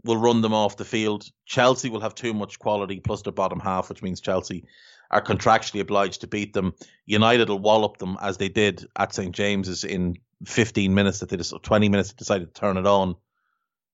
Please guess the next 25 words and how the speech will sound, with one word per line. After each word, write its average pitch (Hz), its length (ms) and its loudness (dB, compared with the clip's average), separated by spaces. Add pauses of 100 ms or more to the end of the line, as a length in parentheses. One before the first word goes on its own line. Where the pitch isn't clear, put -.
(500)
And 113 100 0
then 143 120 6
that 143 180 4
Wolves 139 320 0
game. 92 320 -6 (220)
And 107 160 -4
Wolves 151 300 6
may 143 160 2
well 139 260 4
find 123 320 -2
themselves 113 420 2
in 104 80 -4
bother 95 280 -2
then, 92 260 -4
and, 95 200 -6
and 92 200 -12 (200)
things 104 260 -6
may 101 180 0
have 98 180 -6 (160)
sw-, - 240 -12
shifted 104 340 0
around 101 320 4
for - 80 -8
them, 98 320 2
but 95 220 -2